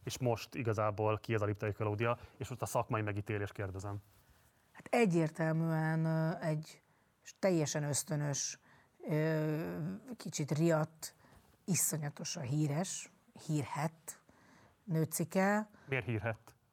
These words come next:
Speaker 2: Hát, amikor mi találkoztunk, akkor háromszázötvenöt napot voltam címlapon azon az év-, abban az évben,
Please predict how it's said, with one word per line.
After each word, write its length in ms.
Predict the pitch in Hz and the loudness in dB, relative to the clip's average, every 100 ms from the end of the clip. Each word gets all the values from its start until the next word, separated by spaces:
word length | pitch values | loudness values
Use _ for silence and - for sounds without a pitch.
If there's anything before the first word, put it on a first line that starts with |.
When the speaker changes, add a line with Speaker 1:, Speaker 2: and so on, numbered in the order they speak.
| _ _ | _ _
Speaker 2:
Hát, 300 | 165 - - _ _ _ _ _ _ _ | -6 -6 -12 _ _ _ _ _ _ _
amikor 280 | 170 151 160 | -4 -2 0
mi 80 | 160 | 0
találkoztunk, 840 | 180 170 170 180 165 - 170 160 | 2 2 2 0 -2 -2 -4 -2
akkor 380 | 160 - 165 170 - - _ | -4 -2 -2 -2 -10 -20 _
háromszázötvenöt 840 | - 165 151 135 151 160 - 147 139 | -2 0 2 0 -2 -2 -2 -4 -2
napot 320 | 151 - 135 | -2 -4 -4
voltam 340 | 160 139 147 | -2 -2 -2
címlapon 600 | 135 - 139 135 - 147 151 | -2 -2 -2 -2 -2 -4 -2
azon 240 | 143 147 | -2 -2
az 120 | 139 | -2
év-, 240 | 135 131 156 | -2 -4 -4
abban 220 | 143 147 | -2 -2
az 120 | 131 | -2
évben, 500 | 139 135 147 151 185 | -2 -4 -2 -2 -4